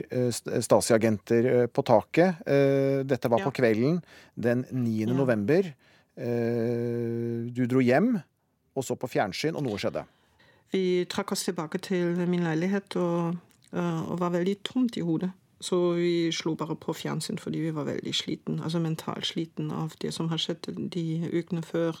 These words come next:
Speaker 2: Da så vi på et program, en japansk film på østtysk fjernsyn. Og, eh, den filmen ble avbrutt midt, midt på natta av et, ehm, pressemøte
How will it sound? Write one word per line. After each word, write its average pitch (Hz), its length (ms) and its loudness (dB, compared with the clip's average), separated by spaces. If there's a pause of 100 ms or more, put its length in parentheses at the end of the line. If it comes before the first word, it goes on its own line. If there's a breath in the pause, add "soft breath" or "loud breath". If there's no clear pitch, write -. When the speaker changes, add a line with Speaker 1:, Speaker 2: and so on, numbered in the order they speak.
(440 loud breath)
Speaker 2:
Da 202 100 2
så 214 180 2
vi 220 100 2
på 214 220 0
et 196 100 -4
program, 226 560 2 (160)
en 196 320 2
japansk 214 480 0
film 226 240 0
på - 160 -6
østtysk - 460 -6
fjernsyn. 180 540 -2 (200)
Og, 214 400 0
eh, 202 180 2
den 196 220 2
filmen 190 280 0
ble 170 120 0
avbrutt - 520 -6 (100)
midt, - 560 -12
midt 160 400 -8
på 165 120 -4
natta 156 380 -2 (500)
av 165 360 -4
et, - 340 -14
ehm, 165 680 -4 (920 soft breath)
pressemøte 151 1900 -4